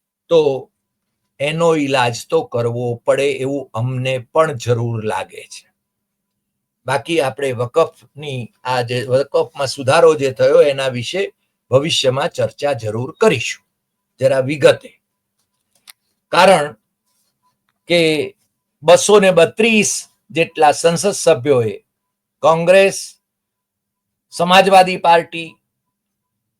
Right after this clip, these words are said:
તૃણમૂલ કોંગ્રેસ સહિતના જે પક્ષો છે એમણે આ સુધારાઓનો વિરોધ કર્યો અને એમ આઈ એમ ના જે અસદુદ્દીન ઓવૈસી છે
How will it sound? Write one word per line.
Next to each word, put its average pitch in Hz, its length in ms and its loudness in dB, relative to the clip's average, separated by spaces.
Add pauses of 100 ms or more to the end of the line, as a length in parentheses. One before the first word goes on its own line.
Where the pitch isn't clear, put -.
તૃણમૂલ 214 400 6
કોંગ્રેસ 160 560 0 (1080)
સહિતના 214 560 -4
જે 160 180 -6
પક્ષો - 460 -8
છે 117 220 -10 (380)
એમણે 151 380 -8 (1300)
આ 143 440 0 (220)
સુધારાઓનો 139 960 0
વિરોધ 160 400 -4
કર્યો 113 360 -6 (500)
અને 139 240 -6 (1000)
એમ 160 180 -4
આઈ 190 200 2
એમ 165 220 -4
ના 151 160 -4
જે 135 220 -4
અસદુદ્દીન 196 600 -2
ઓવૈસી 165 600 -2
છે 131 180 -8